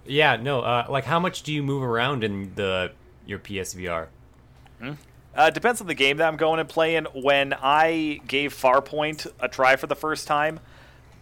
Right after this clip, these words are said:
Speaker 2: I tried to go and be limited in my motions the way that, you know, I'd come to go and expect with a lot of the other games that I was doing just with the regular controller.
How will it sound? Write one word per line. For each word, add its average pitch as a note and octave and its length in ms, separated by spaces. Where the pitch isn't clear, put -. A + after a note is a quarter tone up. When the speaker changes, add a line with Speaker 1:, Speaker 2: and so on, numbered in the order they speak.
Speaker 2:
I C3 140
tried C3+ 500
to D3 80
go D3+ 140
and D3 100
be C#3+ 80
limited C#3+ 400
in C3+ 80
my B2 160
motions B2+ 560
the B2 120
way A#2 200
that, A2 220
you B2+ 120
know, G2 180
I'd A#2+ 140
come C3+ 180
to B2 80
go B2 160
and A2+ 100
expect A#2+ 360
with B2 100
a A2+ 40
lot A2 200
of G#2+ 60
the G#2 100
other G#2+ 160
games A#2+ 320
that A#2+ 80
I G#2 60
was G2+ 160
doing A2+ 360
just A2+ 300
with A#2+ 80
the A#2 80
regular A2+ 320
controller. A#2 640